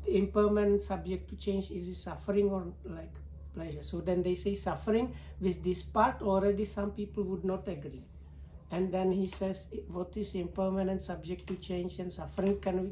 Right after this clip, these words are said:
can it be called self or belonging to self?" Then they say no, and, but most people will say yes. So, so I think for the people is, this one is the problem they need to discuss,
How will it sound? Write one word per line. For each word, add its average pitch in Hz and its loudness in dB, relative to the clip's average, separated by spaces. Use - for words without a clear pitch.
can 180 0
it 160 -2
be 165 -4
called 175 -4
self 170 -6
or 175 -10
belonging 165 -6
to 180 -8
self?" 190 0
Then 202 4
they 190 4
say 190 6
no, 170 2
and, 165 -6
but 175 -4
most 180 0
people 208 4
will 196 2
say 202 0
yes. 151 -2
So, 160 -10
so - -8
I 170 -4
think 151 0
for 196 6
the 196 4
people 202 6
is, 208 8
this 202 2
one 208 2
is 160 -4
the 175 -4
problem 165 -6
they 170 -2
need 160 -6
to 180 -2
discuss, 160 -10